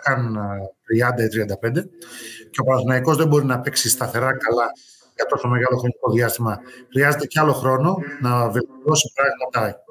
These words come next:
και στην άμυνα και στην επίθεση και ενδεχομένως να χρειαστεί και κάποια διαφοροποίηση του ρόστερ του, ειδικά στη γραμμή των,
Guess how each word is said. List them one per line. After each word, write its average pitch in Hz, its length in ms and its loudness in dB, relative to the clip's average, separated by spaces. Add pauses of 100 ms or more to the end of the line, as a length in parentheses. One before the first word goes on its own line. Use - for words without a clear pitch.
(220)
και 127 100 0
στην 127 220 0
άμυνα 110 300 -2 (500)
και 123 100 0
στην 127 200 0
επίθεση 127 640 0 (420)
και - 120 -2
ενδεχομένως 135 560 2
να 160 120 2
χρειαστεί 143 500 2 (520)
και 120 60 -10
κάποια 151 380 0
διαφοροποίηση 147 720 0
του - 240 -4
ρόστερ 147 260 0
του, 151 180 0 (400)
ειδικά 131 280 0
στη 131 120 -4
γραμμή 131 240 2
των, 127 240 2